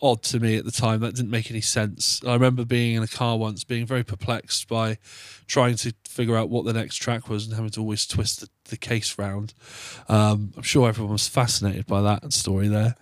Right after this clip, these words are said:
Um, I remember r-, running, <laughs> I don't know if this, is this P C? I don't know. I'm gonna say it anyway. Um, I remember running around in a dressing gown to Kung Fu Fighting. Is that P C? I think it is. I think it's fine.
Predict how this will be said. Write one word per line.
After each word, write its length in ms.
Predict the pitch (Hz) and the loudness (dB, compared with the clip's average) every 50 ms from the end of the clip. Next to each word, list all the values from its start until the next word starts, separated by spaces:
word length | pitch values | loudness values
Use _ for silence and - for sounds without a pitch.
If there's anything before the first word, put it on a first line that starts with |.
| - - - - - - - - | -14 -10 -10 -10 -10 -12 -4 2
Um, 560 | - 127 127 127 131 131 131 131 135 135 - - _ _ _ _ _ _ _ _ _ - - - - | 6 6 8 8 8 8 6 6 4 0 -2 -6 _ _ _ _ _ _ _ _ _ -20 -10 0 4
I 80 | 143 143 | 6 8
remember 280 | 147 147 143 139 143 143 | 8 8 8 8 6 6
r-, 40 | - | 6
running, 520 | 156 160 - - 156 139 151 147 147 139 - - - - - - 139 - - | 4 0 0 2 6 6 8 8 8 6 6 4 2 2 0 -4 -8 -8 -10
<laughs> 420 | - - - - - - - - | -14 -14 -12 -14 -14 -16 -14 -10
I 60 | - - | -8 -4
don't 260 | - - 254 311 339 | 0 4 4 6 6
know 120 | 320 214 180 | 6 6 6
if 120 | 151 - | 6 6
this, 300 | - 147 - - - - - _ - - _ _ _ _ | 4 2 2 2 0 -4 -8 _ -20 -20 _ _ _ _
is 160 | - 208 - - | 0 2 6 6
this 160 | 285 262 - | 6 6 6
P 200 | - 240 269 262 | 4 4 4 6
C? 440 | 233 - - 190 202 233 240 240 226 - _ _ _ _ - | 6 6 6 8 8 8 6 4 2 -2 _ _ _ _ 4
I 60 | 143 | 6
don't 220 | 131 143 135 104 | 8 8 8 8
know. 200 | 127 117 110 110 - | 6 6 4 4 4
I'm 120 | - 147 | 4 6
gonna 100 | 170 170 | 6 6
say 220 | 160 - 143 127 120 | 6 8 8 6 6
it 20 | |
anyway. 340 | 104 117 113 110 107 107 113 - - - - - - - - - | 6 6 6 6 6 4 4 2 -2 -10 -12 -12 -14 -8 0 6
Um, 240 | 135 135 135 135 - | 8 8 8 8 6
I 60 | - 156 | 6 6
remember 240 | 165 185 180 175 | 8 8 6 6
running 320 | 165 160 175 170 170 170 165 | 6 6 6 8 8 8 6
around 540 | 151 143 151 151 143 143 139 135 135 143 - | 6 6 8 8 8 8 8 6 4 2 0
in 180 | - 139 135 | 4 4 6
a 60 | 131 | 6
dressing 400 | 131 - 147 139 123 - 127 120 | 6 6 6 4 4 4 2 4
gown 460 | 120 120 120 120 117 117 120 113 - - | 6 6 6 6 6 6 4 2 0 -4
to 160 | - - - - | -2 0 0 2
Kung 220 | - 135 127 123 | 4 4 4 4
Fu 160 | - - 123 | 4 4 4
Fighting. 480 | 107 127 127 117 113 - 107 107 113 - _ _ _ | 6 6 6 6 6 4 0 -2 -2 -4 _ _ _
Is 60 | - - | -2 -2
that 140 | - - - | 0 2 2
P 140 | - 208 190 | 2 2 2
C? 300 | - - 208 202 202 - - | 4 4 4 4 4 2 0
I 40 | 143 | 0
think 220 | - 156 127 - | 2 2 2 2
it 80 | - - | 0 -2
is. 260 | 98 110 - - - - _ - | -2 -4 -6 -6 -8 -6 _ 2
I 60 | 160 | 2
think 140 | 156 - - | 4 4 2
it's 100 | - - | -2 -2
fine. 320 | - 98 98 107 107 113 | -2 -2 0 -2 -2 -4